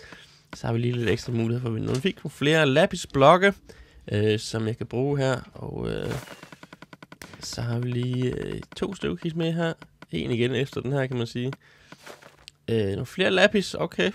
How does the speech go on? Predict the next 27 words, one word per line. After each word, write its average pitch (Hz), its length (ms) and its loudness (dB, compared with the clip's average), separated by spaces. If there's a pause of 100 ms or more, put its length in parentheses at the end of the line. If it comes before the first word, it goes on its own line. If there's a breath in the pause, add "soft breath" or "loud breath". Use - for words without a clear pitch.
(160)
Ja, 247 280 0
ja. 220 340 4
Jo, 196 200 0
jo. 185 260 2 (160)
Det 240 240 2
<laughs> - 240 -8 (1800 loud breath)
Sådan, 214 260 8
øh, 151 500 10
sådan 302 480 -2
kan 247 120 2
man 156 100 4
også 247 160 6
gøre 226 300 6
det. 247 120 2 (160)
Der - 60 0
er 139 60 6
jo 165 60 6
så 160 60 4
mange 143 240 6
blocks, 127 240 8
vi 107 60 -4
skal - 100 -6
have - 60 -4
sat 117 160 4
efter 110 240 0
det 120 100 -8
her, 120 140 -2